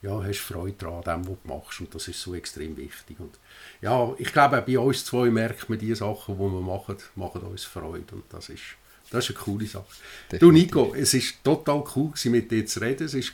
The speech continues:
Speaker 1: cool gewesen, etwas über dich zu erfahren. Und ich bedanke mich ganz herzlich, dass ich mal auf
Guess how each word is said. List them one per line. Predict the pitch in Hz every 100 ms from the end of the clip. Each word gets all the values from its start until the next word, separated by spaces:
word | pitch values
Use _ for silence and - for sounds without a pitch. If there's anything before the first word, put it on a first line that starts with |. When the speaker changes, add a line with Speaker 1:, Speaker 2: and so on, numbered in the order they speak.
| -
Speaker 1:
cool | 131
gewesen, | - - 123 123 120
etwas | 107 - -
über | - 107 110
dich | 123 120 -
zu | 117
erfahren. | 101 104 113 151 160 - - - -
Und | 117
ich | 117 -
bedanke | - 123 139 - 120
mich | - -
ganz | 135 143 135
herzlich, | 110 117 - 139
dass | - 127 110
ich |
mal | 117 123
auf | 104 -